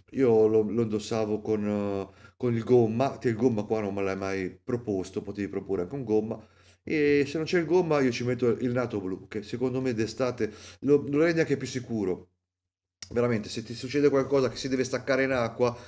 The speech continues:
con il cinturino in nato lì almeno al cinquanta per cento ti salvi, devi,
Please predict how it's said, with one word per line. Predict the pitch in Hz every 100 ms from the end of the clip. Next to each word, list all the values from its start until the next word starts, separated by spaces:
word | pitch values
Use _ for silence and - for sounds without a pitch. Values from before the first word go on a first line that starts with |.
| -
con | 113
il | 117
cinturino | 110 127 120 131
in |
nato | 131 131 117
lì | 104 113 -
almeno | 104 107 120 104 92 - _
al | -
cinquanta | 104 120 117 110
per | 113 104
cento | 120 113
ti | 101
salvi, | 95 101 87 87 80
devi, | 90 85